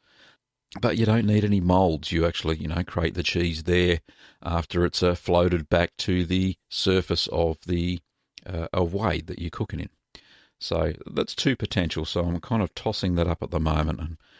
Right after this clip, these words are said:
trying to work through that. Uh, so I've got to come up with a lesson plan with timings and test it here at home. And then we'll see if I can go to the, um,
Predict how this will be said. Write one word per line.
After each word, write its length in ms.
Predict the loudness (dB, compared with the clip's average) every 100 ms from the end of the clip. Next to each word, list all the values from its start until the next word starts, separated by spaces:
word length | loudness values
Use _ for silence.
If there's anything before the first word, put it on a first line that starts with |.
| _ _ -10
trying 220 | -2 2
to 60 | 2
work 360 | 2 2 2 -2
through 380 | -2 0 2 0
that. 260 | -4 -6 _ _ _ -20 _ _ _ -6
Uh, 400 | -2 0 -2 -2
so 260 | 0 0
I've 100 | 0
got 80 | -2
to 60 | -2
come 160 | -4
up 60 | -2
with 100 | 0
a 40 |
lesson 360 | 0 0 -2 -4
plan 320 | -2 -2 -2
with 140 | -4
timings 640 | -6 -6 -4 -6 -6 -6 -8
and 180 | -8
test 300 | -6 -6 -4
it 100 | -8
here 160 | -8 -8
at 80 | -6
home. 280 | -6 -4 -2
And 120 | -2
then 100 | -4 _ -20 _ -10
we'll 80 | -6
see 260 | -2 0
if 140 | 0 -2
I 100 | -4
can 120 | -2
go 200 | 0 0
to 320 | -2 -2 0
the, 320 | 0 0 2
um, 180 | 0 0